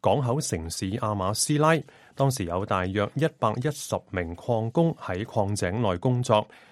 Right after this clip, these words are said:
接近五十人喺爆炸嗰陣位處離地面三百米下嘅地方，初步估計可能係甲烷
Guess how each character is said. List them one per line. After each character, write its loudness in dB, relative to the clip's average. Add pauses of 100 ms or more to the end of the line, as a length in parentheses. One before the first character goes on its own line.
(120)
接 0
近 8 (120)
五 2
十 0
人 0
喺 -2
爆 0
炸 -2
嗰 -2
陣 4 (360)
位 4
處 -4
離 0
地 0
面 2
三 0
百 2
米 -2
下 -2
嘅 -4
地 -4
方， 6 (340)
初 -2
步 -2
估 -4
計 2 (160)
可 2
能 -2
係 -2
甲 0
烷 -2